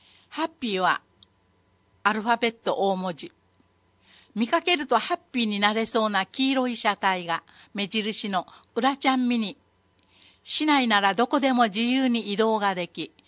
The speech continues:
買い物、習い事、通勤など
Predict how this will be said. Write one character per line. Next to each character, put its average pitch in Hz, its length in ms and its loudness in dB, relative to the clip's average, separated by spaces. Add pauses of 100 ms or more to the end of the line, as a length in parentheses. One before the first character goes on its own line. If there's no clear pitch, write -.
(200)
買 247 280 2
い 233 40 -2
物、 220 380 -2 (200)
習 226 340 0
い 254 100 0
事、 214 340 0 (300)
通 277 260 0
勤 269 300 0
な 196 160 -2
ど 175 120 -4